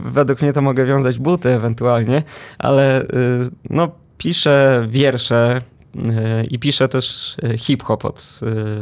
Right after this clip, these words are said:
e, liceum, tak? Nagrywałem coś, e, sam dla siebie, tak, e, na komputerze,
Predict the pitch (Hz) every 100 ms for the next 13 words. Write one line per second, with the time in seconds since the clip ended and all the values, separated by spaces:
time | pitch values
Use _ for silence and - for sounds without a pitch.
0 | 104 107 120 117 - 98 62 76 - 120
1 | 120 - - - - _ _ _ 160 170
2 | 165 160 143 123 113 - - 113 107 104
3 | 101 - - 123 110 113 - 117 113 110
4 | 110 113 - 110 107 104 104 110 - _
5 | _ _ _ - 127 - 143 117 113 117
6 | 110 113 110